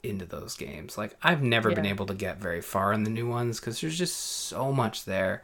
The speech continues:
Speaker 1: And I really loved the first ones. Like, Red, Blue, and Yellow, those were my jam, you know? And this is exactly it. Like, it's, it's a, it's a nice, perfect offering for, for something that's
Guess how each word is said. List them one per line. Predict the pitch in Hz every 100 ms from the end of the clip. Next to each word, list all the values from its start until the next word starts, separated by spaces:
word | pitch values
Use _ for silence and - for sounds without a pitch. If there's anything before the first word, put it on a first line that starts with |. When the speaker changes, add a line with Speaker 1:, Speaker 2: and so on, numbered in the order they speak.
| - - -
Speaker 1:
And | -
I | 190
really | 120 107 110 110 104
loved | 101 98 104
the | 104
first | 101 98 98 -
ones. | 107 107 107 - - - _
Like, | 113 127
Red, | 139 156
Blue, | 131 131 127
and | 113
Yellow, | 107 110 113 113 113 117 -
those | 151 131
were | 123
my | 107
jam, | 98 98 98 - - - - - -
you | -
know? | 98 107 - - - - - -
And | 135
this | 143 135
is | 113
exactly | 107 101 98 92 101
it. | 87 76 -
Like, | 76
it's, | - - - - -
it's | 113 -
a, | 92 - _
it's | 123 104
a |
nice, | 101 113 135 139 - - - _ _ _ -
perfect | 131 - 107
offering | - 110 - 95 95
for, | - - - -
for | - -
something | 104 101 95
that's | 90 -